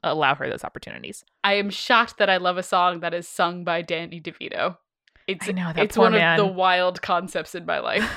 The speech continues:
Speaker 1: <laughs>
Speaker 2: So Phil trains Hercules in a great nineties montage. His first foray into the real world is saving Megara from the centaur Nessus.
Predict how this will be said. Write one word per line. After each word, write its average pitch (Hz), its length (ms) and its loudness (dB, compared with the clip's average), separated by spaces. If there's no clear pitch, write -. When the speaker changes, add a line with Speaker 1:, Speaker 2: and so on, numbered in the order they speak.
Speaker 1:
<laughs> - 300 2
Speaker 2:
So 226 340 2
Phil 262 400 4
trains 233 380 0
Hercules 196 540 -2
in 185 100 -6
a 185 40 -8
great 180 340 -2
nineties 180 400 -4
montage. 165 600 -2
His 220 200 -4
first 269 320 0
foray 214 420 4
into 196 200 -4
the 185 100 -4
real 185 260 0
world 165 380 -2
is 165 140 -8
saving 170 400 -6
Megara 208 640 2
from 175 360 -2
the 180 160 -12
centaur 175 720 -8
Nessus. - 800 -6